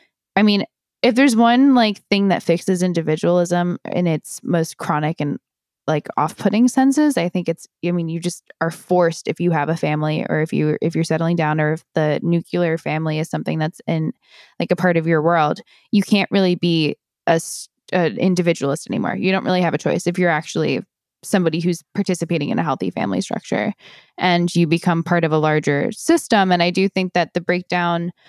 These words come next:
of the nuclear family is definitely a factor as well, because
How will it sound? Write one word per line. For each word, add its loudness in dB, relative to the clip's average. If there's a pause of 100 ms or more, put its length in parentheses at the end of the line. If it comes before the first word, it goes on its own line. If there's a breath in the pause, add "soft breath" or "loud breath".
(280 soft breath)
of -6
the 0
nuclear -2
family 2
is 0
definitely -2 (160)
a 0
factor -2
as -2
well, 2
because -2